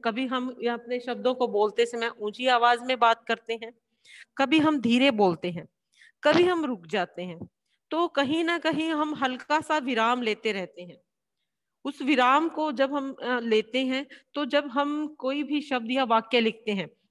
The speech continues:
तो लिखते समय हम कुछ चिन्हों का प्रयोग करते हैं। यानी कि क्या होगा, जब हम क्या करते हैं, बातचीत करते समय, जैसे,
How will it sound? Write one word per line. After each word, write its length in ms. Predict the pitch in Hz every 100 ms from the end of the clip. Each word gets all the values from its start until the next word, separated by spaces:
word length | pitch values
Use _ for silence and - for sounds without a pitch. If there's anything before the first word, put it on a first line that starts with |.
| _
तो 80 | 277
लिखते 420 | 262 294 - 359
समय 280 | 370 302 294
हम 280 | 277 285 294
कुछ 280 | 302 302
चिन्हों 280 | - 233 226
का 120 | 233
प्रयोग 380 | 214 202 185 180
करते 280 | 180 151 165
हैं। 200 | 165 151 _ _ _ _ _ _ _ -
यानी 240 | 196 214
कि 160 | 226 254
क्या 240 | 247 240
होगा, 500 | 247 262 254 320 - _ _ _ _ _ -
जब 260 | 185 240
हम 260 | 247 285 349 - _ _
क्या 180 | 233 240
करते 300 | 247 240 277
हैं, 240 | 277 247
बातचीत 440 | 190 202 208 247 240
करते 320 | 233 214 - 226
समय, 480 | 226 220 220 254 - -
जैसे, 380 | 185 226 226